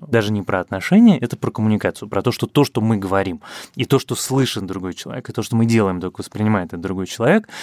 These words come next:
это всегда разные вещи, всегда. И если вы вдруг не смотрели, я надеюсь, что вы смотрели, но, да нет, ну вы смотрели,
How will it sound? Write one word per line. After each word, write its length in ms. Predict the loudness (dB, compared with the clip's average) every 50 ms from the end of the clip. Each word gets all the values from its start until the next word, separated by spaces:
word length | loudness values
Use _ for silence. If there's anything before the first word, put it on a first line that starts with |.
| -16 -8 -6
это 220 | -6 -2 -2 -2
всегда 600 | -2 0 -2 0 0 0 -2 0 2 4 4 4
разные 360 | 4 0 -2 -4 -6 -8 -10 -10
вещи, 260 | -10 -12 -14 -18 -16 -14
всегда. 420 | -10 -10 -8 -8 -6 -8 -8 -10 -14 _ _ _ _ _ _ _ _
И 500 | -10 -4 -2 0 4 4 4 4 4 2 -2 _
если 380 | -8 -2 2 2 2 2 2
вы 140 | 2 2 2
вдруг 400 | 2 4 2 0 0 -2 -4 -4
не 120 | -4 -2 -2
смотрели, 440 | 0 0 0 2 4 6 6 6
я 80 | 6 6
надеюсь, 240 | 4 4 2 0 0
что 160 | -2 -6 -8
вы 40 | -8
смотрели, 520 | -6 -4 -6 -4 -2 -2 -2 -2 -2 -4
но, 540 | -6 -6 -6 -6 -4 -4 -4 -6 -8 -10 -8 _
да 60 | -2
нет, 200 | 0 0 0 0 -2
ну 60 | -2
вы 80 | -2 -2
смотрели, 420 | 0 -2 -2 -2 0 -4 -4 -6